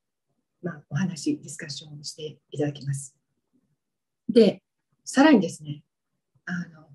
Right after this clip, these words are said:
本セッションのモデレーターの方は、高校生の時に自身が、あの、起業教育を受け、そして今も、あの、学生への、こう、起業教育プログラムをね、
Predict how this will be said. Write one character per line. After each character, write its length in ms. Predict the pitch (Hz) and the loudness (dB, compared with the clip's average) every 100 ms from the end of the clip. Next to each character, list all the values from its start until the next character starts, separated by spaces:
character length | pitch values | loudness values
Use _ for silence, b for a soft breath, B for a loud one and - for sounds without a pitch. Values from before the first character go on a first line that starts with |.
| - | 4
本 220 | 254 196 | 6 6
セ 180 | - 156 | 0 -8
ッ 40 | |
シ 240 | - - | -8 -2
ョ 60 | 190 | 0
ン 160 | 180 170 | 2 2
の 480 | 170 165 160 160 - | -2 -8 -14 -16 -18
モ 120 | 175 | -4
デ 120 | 175 214 | 6 10
レ 140 | 226 | 10
ー 60 | 220 | 8
タ 100 | 208 | 2
ー 20 | |
の 100 | 196 | -4
方 240 | 208 190 | -4 -4
は、 220 | 170 156 - _ _ _ _ _ _ _ b b _ | -2 -2 -6 _ _ _ _ _ _ _ b b _
高 260 | 208 262 | 4 4
校 200 | 262 302 | 6 4
生 120 | 285 202 | 4 2
の 60 | |
時 240 | - - 160 | 0 -8 -14
に 120 | - _ _ _ _ | -16 _ _ _ _
自 180 | - 202 | -10 -4
身 280 | - 202 185 | 2 4 4
が、 260 | 165 160 175 | 2 -4 -6
あ 60 | |
の、 100 | 170 | -6
起 160 | - 190 | 2 8
業 220 | 240 233 | 10 10
教 240 | 233 247 | 10 10
育 280 | 233 - 180 | 10 6 0
を 60 | 156 | 0
受 220 | - 220 | 0 0
け、 180 | 196 - _ _ _ _ | -2 -4 _ _ _ _
そ 160 | - | -6
し 80 | 262 | 0
て 140 | 320 - | 2 6
今 240 | 415 427 | 8 8
も、 320 | 285 156 135 - _ _ | 8 4 0 -8 _ _
あ 80 | 185 175 | -10 -10
の、 140 | 151 | -10
学 220 | 147 - | -14 -10
生 260 | - 240 240 | 4 8 10
へ 60 | |
の、 260 | 233 196 - _ _ _ - | 10 6 0 _ _ _ -8
こ 300 | 165 151 156 | -4 -2 -2
う、 20 | |
起 140 | - 175 | -2 2
業 200 | 185 175 | 4 4
教 220 | 196 180 | 2 2
育 460 | 175 - 175 175 - | 2 2 2 2 -2
プ 120 | 196 | 0
ロ 100 | 233 | 4
グ 80 | 294 | 4
ラ 100 | 240 | 4
ム 60 | |
を 40 | 151 | 2
ね、 100 | 151 | -6